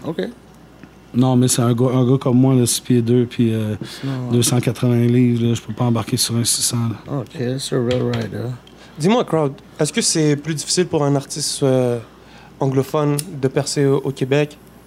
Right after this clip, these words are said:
Speaker 3: Est-ce que c'est, même s'il y a le, les States pas loin, il y a Toronto,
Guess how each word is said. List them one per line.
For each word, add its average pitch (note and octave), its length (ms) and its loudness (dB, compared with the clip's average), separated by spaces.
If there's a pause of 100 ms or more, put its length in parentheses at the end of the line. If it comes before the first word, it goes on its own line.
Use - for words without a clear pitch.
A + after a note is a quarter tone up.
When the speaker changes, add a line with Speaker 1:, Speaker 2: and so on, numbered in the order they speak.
(140)
Speaker 3:
Est-ce D3+ 260 -6
que - 80 -4
c'est, C#3 420 2 (400)
même D#3 160 4
s'il D3 280 0
y D3 60 4
a C#3 100 2
le, C3+ 360 4 (760)
les D3+ 100 2
States C#3 320 0
pas C#3 140 -2
loin, C#3 260 4
il C#3 60 4
y C#3 40 4
a C3 40 2
Toronto, C3+ 720 0